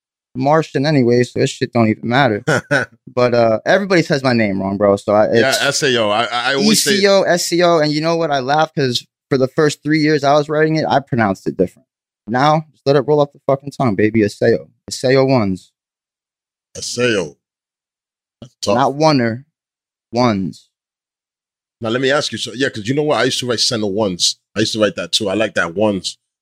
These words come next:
Speaker 2: It, it's fire. That's
Speaker 1: It's
Speaker 2: ill.
Speaker 1: something different about it that
Speaker 2: Yeah,
Speaker 1: I like.
Speaker 2: I like that ones. It looks dope. You know what I'm saying? Throw the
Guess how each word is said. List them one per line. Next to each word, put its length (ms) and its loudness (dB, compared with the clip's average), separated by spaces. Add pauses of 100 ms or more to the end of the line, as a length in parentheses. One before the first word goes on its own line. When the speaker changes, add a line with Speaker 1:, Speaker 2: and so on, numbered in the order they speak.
(120)
Speaker 2:
It, 160 -6
it's 160 -4
fire. 320 0
That's 180 -6
Speaker 1:
It's 120 2
Speaker 2:
ill. 100 4
Speaker 1:
something 320 0
different 340 -2
about 320 0
it 120 0
that 140 -6
Speaker 2:
Yeah, 100 -2
Speaker 1:
I 20 2
like. 120 4
Speaker 2:
I 40 2
like 280 -4
that 220 -2
ones. 480 -2
It 60 -8
looks 280 0
dope. 320 0 (320)
You 80 0
know 60 -2
what 60 -2
I'm 80 -8
saying? 280 -2
Throw 160 -2
the 140 0